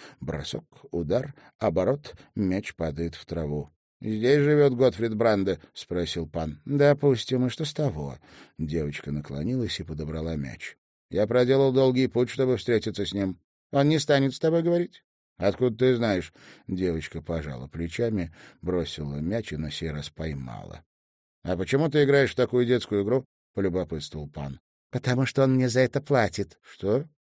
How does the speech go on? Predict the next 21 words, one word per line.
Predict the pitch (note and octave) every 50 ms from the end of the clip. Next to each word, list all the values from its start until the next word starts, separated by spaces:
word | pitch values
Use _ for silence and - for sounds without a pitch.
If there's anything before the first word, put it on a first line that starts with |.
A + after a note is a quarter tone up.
| _ _ _ -
Но | G2 F#2+
зачем?» | F2+ A2 A2 G#2 - C3+ C#3+ C3+ C3+ - _ _ - - - - - - _ -
«Думаю, | D#3+ F3+ G#3 G3+ F#3+ F3+ E3+
ему | D#3 D#3 D3+ D#3
это | D3+ C#3+ C#3 B2
нравится. | A#2 A2 G2+ F#2+ F#2+ F2+ - - - C#3+ - _ _ _
Он | - C#3 C3+ C3
смотрит | - C3+ F3 F#3+ F3 D3+ C#3 - -
на | A#2+
меня | A2 G#2+ A#2 C3+ C3+
из | B2+ G#2
окна. | G2 F2 - E2 F2 F2 E2+ - - - - - - _
Правда, | - A#2+ G#2+ G2 F#2+
сейчас | - - G#2 - G2+ F#2 -
он | G#2 G2 G2+
работает, | G#2 A2+ - G2+ - - F2 E2+ F2 - - - - -
но | C3 C3
ему | B2+ B2 A#2+
приятно | G#2 A#2+ C3 C#3+ F#3 - - - B2
слышать | - - B2 - D#3+ D3+ A#2
звуки». | A2 G#2 G#2 G2+ G2 - - C3 C#3